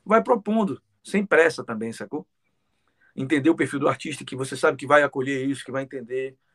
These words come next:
O cara é mente aberta, o cara curte essas coisas. Se é um cara mais conservador, faz o feijão com arroz bonitinho, garante sua gig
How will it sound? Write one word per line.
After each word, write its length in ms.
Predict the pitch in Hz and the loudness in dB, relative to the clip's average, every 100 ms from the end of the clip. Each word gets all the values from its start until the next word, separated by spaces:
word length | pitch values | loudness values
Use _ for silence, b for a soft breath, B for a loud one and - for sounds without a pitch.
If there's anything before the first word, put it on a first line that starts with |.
| _ | _
O 40 | - | -4
cara 160 | 123 | -2
é 20 | 117 | 0
mente 220 | 117 143 | -2 -6
aberta, 420 | 117 123 135 131 | -4 -2 -2 -2
o 20 | |
cara 200 | - 131 | -4 -4
curte 340 | - 135 135 123 | -4 -10 -10 -10
essas 200 | 120 120 | -14 -8
coisas. 420 | 123 123 120 - b b b | -2 -2 -4 -12 b b b
Se 140 | b 175 | b 4
é 40 | |
um 40 | 160 | 6
cara 160 | 165 | 6
mais 140 | 156 143 | 2 -2
conservador, 800 | 156 165 147 139 123 156 151 131 _ _ _ _ _ _ _ | -4 -2 0 -2 -4 -8 -8 -12 _ _ _ _ _ _ _
faz 200 | 160 156 | -4 -4
o 40 | 147 | -2
feijão 240 | 139 143 | -2 -2
com 100 | 139 | -2
arroz 220 | 127 135 | 0 -2
bonitinho, 440 | 117 156 135 139 139 | -4 -8 -8 -6 0
garante 260 | 131 147 | 0 0
sua 160 | - 147 | -2 -2
gig 360 | 120 135 151 - | -2 -4 -4 -10